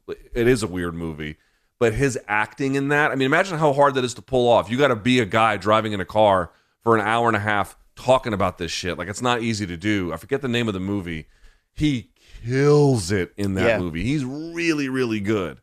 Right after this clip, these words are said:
Speaker 2: He was in
Speaker 1: Um,
Speaker 2: Inception, Dunkirk. He's been in a lot of big, big movies here, Luke.
Speaker 1: Yeah,
Speaker 2: This
Speaker 1: dude,
Speaker 2: guy.
Speaker 1: Tom Hardy is an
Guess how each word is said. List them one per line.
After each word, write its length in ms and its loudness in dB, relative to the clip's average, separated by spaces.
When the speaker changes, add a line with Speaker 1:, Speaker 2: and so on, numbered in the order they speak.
Speaker 2:
He 80 -6
was 160 2
in 120 2
Speaker 1:
Um, 160 -6
Speaker 2:
Inception, 720 2
Dunkirk. 500 2
He's 120 0
been 120 0
in 60 4
a 60 2
lot 300 2
of 140 -4
big, 320 -6
big 220 -2
movies 360 -6
here, 200 -6
Luke. 180 -6
Speaker 1:
Yeah, 100 4
Speaker 2:
This 100 0
Speaker 1:
dude, 120 0
Speaker 2:
guy. 80 0
Speaker 1:
Tom 180 2
Hardy 440 4
is 340 2
an 180 -4